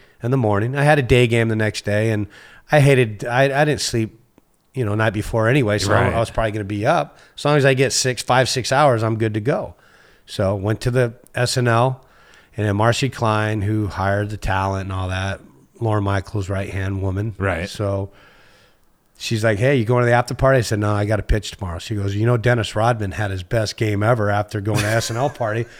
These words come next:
Speaker 1: I said, "Congratulations to him, but I'm not Dennis Rodman." She's like, so she called me a pussy.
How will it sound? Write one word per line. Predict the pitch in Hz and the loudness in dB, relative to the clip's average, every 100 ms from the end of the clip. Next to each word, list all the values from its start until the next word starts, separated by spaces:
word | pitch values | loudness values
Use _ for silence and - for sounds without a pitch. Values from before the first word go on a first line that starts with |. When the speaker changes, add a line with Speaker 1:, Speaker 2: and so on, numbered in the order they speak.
| - - | -8 0
Speaker 1:
I | 196 | 2
said, | 202 190 | 4 2
"Congratulations | 180 160 185 160 170 190 - 175 139 | 4 6 6 6 6 4 4 -2 0
to | 165 | 2
him, | 180 175 | 4 4
but | 139 | 4
I'm | 147 | 4
not | 156 151 | 4 4
Dennis | 160 160 135 | 4 2 2
Rodman." | 170 202 113 80 - - - - - _ - | 0 0 -2 -8 -12 -20 -20 -20 -20 _ -8
She's | - 127 | -4 0
like, | 117 107 - | 2 2 0
so | 120 | -6
she | - | -6
called | - 160 147 | -2 2 4
me | 170 | 4
a | |
pussy. | - 247 208 110 | 4 4 2 -2